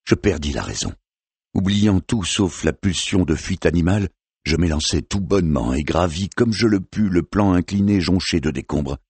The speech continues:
C'était comme si le gouffre n'existait pas. Soudain, voyant le bord du vide, je bondis frénétiquement de toutes mes forces et me trouvais aussitôt englouti dans un vortex démoniaque de bruits détestables et de ténèbres opaques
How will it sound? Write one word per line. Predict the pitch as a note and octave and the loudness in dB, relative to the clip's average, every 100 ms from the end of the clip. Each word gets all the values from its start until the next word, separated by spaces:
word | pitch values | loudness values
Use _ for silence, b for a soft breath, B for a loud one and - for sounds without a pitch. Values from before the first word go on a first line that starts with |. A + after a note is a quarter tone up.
| _ _ _ | _ _ _
C'était | - C3 | -6 -6
comme | A#2 C3 A#2+ | 0 0 0
si | - | 0
le | A2+ G#2+ | 2 2
gouffre | G2 D3 - A#2 | 0 -4 0 2
n'existait | A#2+ A#2 G#2+ C3+ - A#2 | 2 0 -2 -4 0 -2
pas. | - A2 - _ _ _ - | -2 -6 -8 _ _ _ -8
Soudain, | - F#2 D#2 | -4 -2 -2
voyant | D#2+ C2+ D2 D2+ | -2 -2 -2 -2
le | B1+ B1+ | -2 -4
bord | F#2 D2+ | -4 -4
du | C#2+ | -4
vide, | A#1 E2 E2 - _ _ - | -2 -2 -2 -4 _ _ -6
je | E2 | -4
bondis | E2 G#2+ G#2 F2 | 0 0 0 -2
frénétiquement | G#2 - - G2+ - - - D2+ | -6 -2 0 0 -4 -8 -4 -2
de | - | -2
toutes | G#2 - - - | -4 -4 -6 -2
mes | G2+ | -2
forces | - D#2+ - F2 - _ - | 0 -2 -2 -4 -6 _ -2
et | F2 | 0
me | G2+ | 0
trouvais | - F#2 F2+ | -2 -2 -2
aussitôt | F#2+ - - F#2+ E2 | -2 -4 -2 0 2
englouti | F2+ D#2 F2 E2+ - E2+ | 0 -2 -4 -6 -6 -2
dans | D2 E2 D#2+ | 0 2 2
un | E2+ | 0
vortex | D2+ E2 - F2 - - | 0 -4 -2 -2 0 -2
démoniaque | D2 E2+ D#2 D#2 D#2 D2 | 0 0 0 0 0 0
de | C#2+ | 0
bruits | E2+ C2+ E2 | 0 0 -2
détestables | D2+ E2 E2+ - - D#2 D2 | -2 -2 -2 -2 0 2 2
et | D#2 | 0
de | E2 | -2
ténèbres | - E2+ D#2+ D#2+ D2+ C#2+ | 0 0 2 2 2 2
opaques | E2 - C#2+ C#2 | 0 0 -2 -2